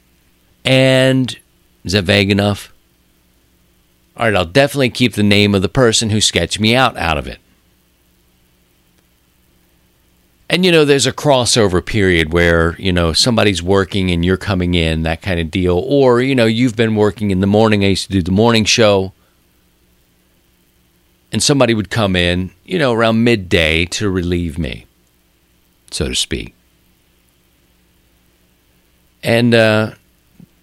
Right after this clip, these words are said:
this guy just said something about my Facebook page and my daughter being beautiful, and she was, you know, really young. And it came out the wrong way, and I definitely took it the wrong way. And I thought,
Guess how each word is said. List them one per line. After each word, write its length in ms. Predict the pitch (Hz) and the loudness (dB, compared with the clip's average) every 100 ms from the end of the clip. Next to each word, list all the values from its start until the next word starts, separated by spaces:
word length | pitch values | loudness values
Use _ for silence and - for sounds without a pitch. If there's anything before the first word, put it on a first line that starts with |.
| _ | _
this 220 | - 143 - | -8 -6 0
guy 280 | 156 156 | 2 2
just 200 | 147 147 | 2 2
said 160 | 151 139 | 2 0
something 360 | - 139 135 127 | 0 0 0 0
about 180 | 117 | 2
my 140 | 110 107 | 0 0
Facebook 520 | 131 120 - 123 - | 2 0 2 -2 -2
page 460 | 120 110 110 107 98 | 0 2 2 2 2
and 160 | 92 | 2
my 220 | 87 78 | 2 0
daughter 500 | 78 107 104 107 107 | 0 2 2 4 2
being 300 | 95 98 90 | 2 0 -2
beautiful, 480 | 82 107 104 - 107 | -2 0 0 0 0
and 100 | 98 | 0
she 100 | - | -2
was, 220 | 117 85 | -2 -4
you 240 | 87 104 101 | -6 -6 -4
know, 80 | 87 | -2
really 400 | 101 113 95 87 | 0 2 2 2
young. 540 | 80 73 71 76 69 _ _ _ | 0 0 -2 -6 -10 _ _ _
And 120 | 120 | 0
it 160 | 120 - | 0 -2
came 320 | - 175 165 | -2 0 2
out 200 | 139 135 | 2 2
the 120 | 127 | 2
wrong 360 | 107 98 92 95 | 2 2 2 0
way, 180 | 95 95 | 0 0
and 100 | 101 | 0
I 100 | 107 | -2
definitely 520 | - 156 131 110 101 | 0 0 -2 -6 -6
took 300 | - 156 - | -2 -4 -4
it 100 | 101 | -6
the 80 | 71 | -4
wrong 340 | 80 76 71 | -2 -2 -4
way. 300 | 73 65 60 - _ _ _ _ _ _ _ _ _ _ _ _ _ _ _ _ _ _ _ _ _ _ _ _ _ _ _ _ _ _ _ _ _ 123 | -6 -8 -12 -18 _ _ _ _ _ _ _ _ _ _ _ _ _ _ _ _ _ _ _ _ _ _ _ _ _ _ _ _ _ _ _ _ _ 0
And 100 | 143 | 0
I 60 | |
thought, 400 | - 143 123 - | 2 4 4 2